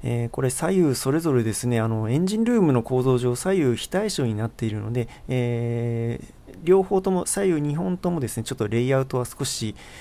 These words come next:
違ってます。まあ、ちょっと初め取り付けた時はちょっと大変苦労しました。こんな感じですね。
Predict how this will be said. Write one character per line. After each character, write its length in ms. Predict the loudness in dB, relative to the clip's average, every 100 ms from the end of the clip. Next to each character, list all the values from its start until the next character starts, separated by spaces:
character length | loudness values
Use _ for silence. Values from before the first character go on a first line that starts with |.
| -20 -20 -6 -2
違 120 | 0
っ 60 | -2
て 220 | -2 -4
ま 120 | -2
す。 180 | -4 -10 -16 _ _ _ _ _ _ _ _ _ _ _ _
ま 200 | -4 -2
あ、 40 | -2
ち 100 | -4
ょ 20 |
っ 40 |
と 80 | -6
初 280 | -8 -4 0
め 140 | 0
取 220 | -2 -4 -4
り 40 |
付 180 | -4 -2
け 20 |
た 100 | -2
時 200 | 0 -2
は 60 | -2
ち 100 | -6
ょ 40 |
っ 20 |
と 140 | -12 -18 -16
大 140 | -8 -6
変 200 | -6 -4
苦 100 | -4
労 100 | -6
し 140 | -6
ま 80 | -8
し 80 | -8
た。 100 | -10 -16 -20 -20 -20 -18
こ 200 | -10 -8
ん 180 | -6
な 120 | -8 -8
感 200 | -6 -6
じ 120 | -4
で 60 | -6
す 140 | -2
ね。 200 | -2